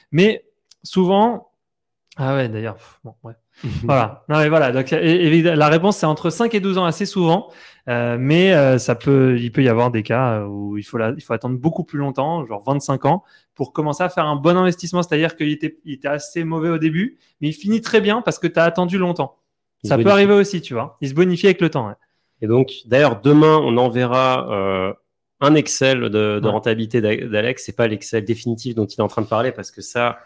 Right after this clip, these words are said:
Speaker 2: il passe ses
Speaker 1: Ah,
Speaker 2: nuits
Speaker 1: celui-là,
Speaker 2: dessus.
Speaker 1: je passe mes nuits dessus, ça fait
Speaker 2: Mais,
Speaker 1: deux mois.
Speaker 2: euh, dès qu'il sera dispo, on vous, on vous le partagera sur la
Speaker 1: Ouais.
Speaker 2: communauté pour, euh, pour, pour que puisse avoir
Speaker 1: Bien
Speaker 2: ça.
Speaker 1: sûr.
Speaker 2: De façon générale, les gens adorent avoir des simulateurs de rendement.
Speaker 1: Ah bah non, on en a fait plein, hein.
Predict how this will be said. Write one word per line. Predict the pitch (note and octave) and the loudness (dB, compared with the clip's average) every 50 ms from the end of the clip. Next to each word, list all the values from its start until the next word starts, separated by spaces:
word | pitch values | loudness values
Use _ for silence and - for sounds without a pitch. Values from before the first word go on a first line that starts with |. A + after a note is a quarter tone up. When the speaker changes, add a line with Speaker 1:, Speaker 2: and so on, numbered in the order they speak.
| _ _ _ _ | _ _ _ _
Speaker 2:
il | - _ | -14 _
passe | - A2+ A2+ - | -10 -10 -8 -6
ses | - A2+ | -4 -2
Speaker 1:
Ah, | A2 A#2 | 0 0
Speaker 2:
nuits | B2+ C3+ | 2 2
Speaker 1:
celui-là, | C3 B2 B2 B2 B2 | 2 2 4 4 4
Speaker 2:
dessus. | B2 E3+ F3 | 4 4 4
Speaker 1:
je | - | 2
passe | C#3+ A#2+ - | -2 0 2
mes | D3 C3 | 2 4
nuits | C3 C3 B2+ | 4 4 2
dessus, | - - B2 | 0 -2 -4
ça | A2+ B2 A2 | -2 -2 -2
fait | G2+ A2 | 2 2
Speaker 2:
Mais, | A#2+ C#3 | 4 6
Speaker 1:
deux | - A#2 | 6 6
mois. | A#2 A2 A2 | 4 4 2
Speaker 2:
euh, | G#2+ G#2+ G#2+ G#2 G2+ G2+ | 2 2 2 0 0 0
dès | G2 A2+ C#3 | 0 -2 -2
qu'il | - - | -2 -6
sera | - - C#3 | -4 -2 -2
dispo, | A#2+ B2+ B2 - - - C#3+ C#3+ D3 - A#2 | -2 -2 -6 -10 -6 -2 -2 -2 -2 -4 -6
on | A2+ G#2+ | -10 -10
vous, | G#2+ A2 A2 A2 G#2+ A2 | -8 -8 -10 -8 -8 -8
on | A2 | -8
vous | G2+ A2+ | -8 -8
le | A2+ | -4
partagera | - A#2+ - - C3 A#2 G#2 A2+ A#2+ B2 B2 | -4 -4 0 2 2 2 4 4 2 2 2
sur | A#2 - B2 | 2 2 2
la | A#2 | 2
Speaker 1:
Ouais. | A#2 | 2
Speaker 2:
communauté | - A#2+ A2+ A#2 A#2 A#2 - C3+ C3+ | 2 4 4 4 4 4 4 2 0
pour, | - - G#2 F#2+ F#2+ F#2+ | 2 0 0 0 0 0
euh, | F#2 F#2 F#2 F#2 F#2+ - | 0 0 -2 -4 -6 -10
pour, | _ G#2+ - _ _ _ | _ -18 -20 _ _ _
pour | - G2+ | -20 -20
que | - _ | -20 _
puisse | - - - | -10 -4 0
avoir | A2+ A2 A2 | 0 2 2
Speaker 1:
Bien | A2+ A#2 | 2 2
Speaker 2:
ça. | B2+ C3 | 2 2
Speaker 1:
sûr. | C#3+ G#2+ - - _ _ _ _ _ _ _ _ _ _ _ _ _ - | 2 0 -4 -12 _ _ _ _ _ _ _ _ _ _ _ _ _ -12
Speaker 2:
De | G#2+ | -4
façon | G2+ D3 D3 - D3+ | -2 -2 0 0 2
générale, | C3 C#3 C3+ C3+ C3+ C#3+ C#3+ C#3+ - - | 2 4 4 4 4 2 0 -2 -4 -4
les | G#2+ A2+ | -2 -2
gens | A2 A2 B2+ C3 | 0 0 0 0
adorent | A#2+ A2 B2 A#2+ | 2 2 2 2
avoir | A#2 G#2+ G#2+ | 2 0 -2
des | G#2 G#2 | -2 -4
simulateurs | G2 - - A#2 A2+ A2+ A2+ A2 A2+ B2+ A#2+ A#2 A2+ | -8 -8 -6 -4 -2 -2 -2 -2 -2 -2 -2 -2 -2
de | G#2+ | -2
rendement. | G#2 G#2 A2 A2 A2+ B2 C3 C#3+ D3 | -2 0 0 2 2 4 2 2 2
Speaker 1:
Ah | - D3 | 2 2
bah | D3 D#3 | 4 4
non, | D#3+ F3 | 4 6
on | F3+ F3 | 4 4
en | D#3 C#3+ | 4 4
a | C3+ | 2
fait | - D#3+ E3 | 2 0 -2
plein, | - A#3 A3+ | 0 0 2
hein. | F#3 E3 E3 D#3 | 2 2 2 0